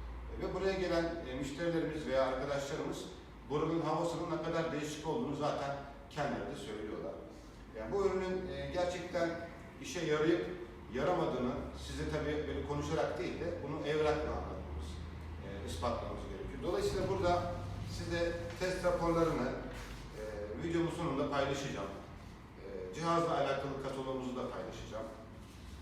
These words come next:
Buna göre bu cihazın ne kadar gerçekten düzgün çalıştığını, yani bu, e, konuda ne kadar profesyonel bir iş yaptığını sizler de göreceksiniz. E, nasıl çalışıyor diye sorarsanız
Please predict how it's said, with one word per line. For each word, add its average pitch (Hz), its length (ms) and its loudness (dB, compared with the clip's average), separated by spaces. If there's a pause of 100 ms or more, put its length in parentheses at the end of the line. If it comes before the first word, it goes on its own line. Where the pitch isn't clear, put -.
(640)
Buna 165 160 0
göre 147 280 4
bu 147 100 0
cihazın 143 380 0
ne 147 40 0
kadar 123 380 0
gerçekten 131 540 -2 (520)
düzgün 127 320 0
çalıştığını, 110 480 -2
yani 104 180 -6 (120)
bu, 165 160 2 (360)
e, 113 300 -2
konuda 131 360 -2
ne 147 60 -2
kadar 123 340 0
profesyonel 135 560 0 (360)
bir 120 80 -4
iş - 220 -4
yaptığını - 420 0 (400)
sizler 147 460 -2
de 139 40 -2
göreceksiniz. 117 880 -4 (640)
E, 107 320 -6
nasıl 190 300 0
çalışıyor 170 340 2
diye 160 80 0
sorarsanız 165 680 0